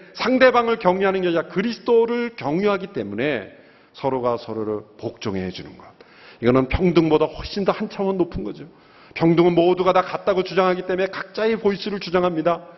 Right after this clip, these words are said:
천국은 평등이 아니라 서로 복종하는 공동체입니다. 여러분이 아름다운 모습이 성령 충만함을 통해서 이루어지는 것이에요.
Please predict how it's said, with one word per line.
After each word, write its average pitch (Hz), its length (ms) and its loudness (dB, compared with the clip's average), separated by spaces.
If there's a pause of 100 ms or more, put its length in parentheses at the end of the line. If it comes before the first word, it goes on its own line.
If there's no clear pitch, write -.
(720)
천국은 180 460 4
평등이 226 500 0
아니라 143 480 -2
서로 170 460 -6
복종하는 120 720 -4 (240)
공동체입니다. - 720 -10 (2500)
여러분이 143 360 4
아름다운 131 500 0
모습이 120 680 -6
성령 190 440 0
충만함을 170 480 -4
통해서 127 400 -6
이루어지는 95 600 -8
것이에요. - 300 -18